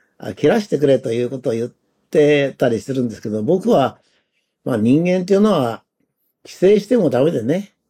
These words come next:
まあ、その人たち規制しろ、規制をしろって実は言ってるんですけどね。まあ、今日は、アコースティック哲学の第二シリーズです。えー、これはですね、あの、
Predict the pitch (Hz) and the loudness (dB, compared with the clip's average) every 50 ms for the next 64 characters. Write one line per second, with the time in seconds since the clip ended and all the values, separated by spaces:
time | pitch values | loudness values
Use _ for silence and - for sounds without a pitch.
0 | _ _ _ - 131 113 - 180 254 233 208 226 196 131 - _ - - 175 196 | _ _ _ -8 -8 -4 0 0 0 0 0 -2 -4 -4 -6 _ -14 -2 0 2
1 | 226 202 - 226 226 156 - - - - 196 196 151 180 196 208 185 165 139 117 | 2 2 0 -2 -4 -4 -6 -8 -6 -4 -2 0 0 2 0 0 0 -2 -6 -6
2 | 113 127 - 175 143 123 117 117 _ _ 151 135 139 135 - - - - 98 - | -6 -4 -2 0 0 0 -2 -6 _ _ 0 2 2 0 0 -4 -12 -14 -12 -8
3 | 113 143 147 131 - _ _ _ _ _ _ _ _ _ _ _ _ 151 139 - | -8 -8 -8 -8 -10 _ _ _ _ _ _ _ _ _ _ _ _ -10 -4 0
4 | - 262 220 170 160 160 151 143 127 113 - _ _ _ _ _ _ _ _ _ | 2 4 4 4 4 4 2 0 -2 -4 -8 _ _ _ _ _ _ _ _ _
5 | _ _ _ - 135 139 135 226 226 208 202 - _ _ - 175 - 170 - - | _ _ _ -6 -4 -2 2 2 2 2 2 -2 _ _ -6 -4 -4 -6 -2 0
6 | 160 151 - 190 170 170 143 113 101 - 127 120 139 135 123 101 98 95 _ _ | 0 0 0 0 0 0 0 -2 -4 -6 -4 -2 0 0 -2 -4 -6 -12 _ _
7 | 113 139 151 175 180 202 208 - - 185 202 196 165 120 104 104 95 95 92 - | -2 0 2 2 2 2 0 0 0 -2 -2 0 -2 -2 -4 -4 -6 -6 -6 -4
8 | 123 117 98 - - _ _ _ _ _ _ _ _ _ _ _ _ _ 139 135 | -4 -4 -4 -4 -12 _ _ _ _ _ _ _ _ _ _ _ _ _ -4 -2
9 | 143 143 143 147 147 143 139 - 156 175 185 185 185 175 156 - - 131 131 135 | -2 0 -2 -2 -2 -4 -2 0 2 2 4 4 2 2 0 -2 -2 -2 0 0
10 | 127 123 117 110 117 120 120 117 117 120 113 110 110 113 110 | 0 -2 -4 -8 -8 -8 -6 -6 -6 -6 -8 -8 -10 -12 -16